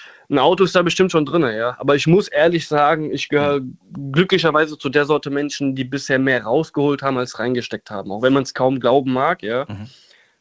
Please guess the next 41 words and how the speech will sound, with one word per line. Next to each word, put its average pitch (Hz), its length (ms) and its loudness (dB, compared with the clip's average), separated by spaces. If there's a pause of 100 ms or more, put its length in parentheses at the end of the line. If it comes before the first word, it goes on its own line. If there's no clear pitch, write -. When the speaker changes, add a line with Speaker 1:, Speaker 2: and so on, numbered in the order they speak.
Speaker 1:
Ähm, 127 500 0 (240)
ich 123 180 -6
hab 139 120 -6 (300)
Gott 170 220 0
sei 165 120 2
Dank 156 340 -2 (380)
bis 139 200 -6
heute, 147 600 2 (720)
sagen 127 260 -4
wir 131 60 0
mal, 131 120 2
meinen 120 200 -2
Hack 131 160 -8
zurückbekommen, 127 460 -6
was 113 120 -8
ich 117 140 -10
reingesteckt 139 460 -4
hab 127 220 -10
und 127 240 -6
drüber 123 160 -2
Speaker 2:
Mhm. 110 60 -6
Speaker 1:
hinaus. 110 480 -8 (680)
Speaker 2:
Was - 160 -6
gibt's 180 160 -6
denn 160 140 -2
jetzt 190 220 -6
aktuell 127 440 -6
noch 98 220 -6
in - 120 -12
deinem 101 240 -4
Leben 98 320 -6
an 95 380 -10
Gelüsten 131 640 -4
und 110 180 -6
Süchten, 113 420 -8
für 101 140 -16
die 98 120 -16
du 90 100 -10
Geld, 90 300 -6
äh, - 20 -12
ausgibst? - 880 -10